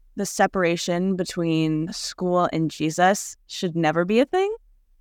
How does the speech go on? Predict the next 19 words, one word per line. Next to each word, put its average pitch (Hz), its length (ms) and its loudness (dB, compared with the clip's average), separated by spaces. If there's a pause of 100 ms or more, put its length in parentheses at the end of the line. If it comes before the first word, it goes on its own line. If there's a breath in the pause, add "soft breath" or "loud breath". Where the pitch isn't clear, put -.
(440)
I 196 140 6
think 233 560 2
that 190 680 2
Jesus 220 400 0
is 214 340 -6
involved 196 600 2
in 180 180 -2
my 180 280 0
everyday 185 520 0
life 170 500 0 (160)
from 190 200 -2
the 175 100 0
moment 175 280 0
I 170 100 2
wake 165 240 -2
up 170 180 4 (140)
to 175 100 -6
the 165 60 -2
moment 160 400 0